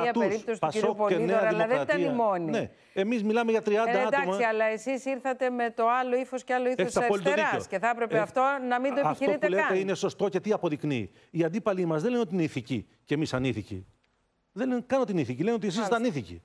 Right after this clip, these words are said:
Speaker 1: Δεν είμαστε ανήθικοι. Δεν βάλαμε εμείς το μέλι, το χέρι μας στο μέλι. Ένα αυτό. Και δεύτερον, αυτό που έχει
Speaker 2: Σας
Speaker 1: πιθανά
Speaker 2: χάλασε λίγο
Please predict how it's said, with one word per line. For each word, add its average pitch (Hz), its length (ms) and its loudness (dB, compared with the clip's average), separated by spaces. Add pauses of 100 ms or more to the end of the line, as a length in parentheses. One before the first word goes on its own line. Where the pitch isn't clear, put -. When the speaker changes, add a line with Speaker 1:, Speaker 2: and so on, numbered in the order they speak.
(420)
Speaker 1:
Δεν 220 220 2
είμαστε 196 280 2
ανήθικοι. 151 460 -2 (180)
Δεν 190 200 2
βάλαμε 190 360 2
εμείς 180 360 0 (220)
το 160 120 2
μέλι, 160 380 2
το 156 100 0
χέρι 165 240 2
μας 156 160 0
στο 151 120 0
μέλι. 156 400 0 (380)
Ένα 160 220 2
αυτό. 196 180 0
Και 196 120 0
δεύτερον, 165 440 2 (220)
αυτό 139 340 0
που 170 160 0
έχει 190 280 -2 (120)
Speaker 2:
Σας - 180 -6
Speaker 1:
πιθανά 190 180 2
Speaker 2:
χάλασε 202 220 0 (100)
λίγο - 20 0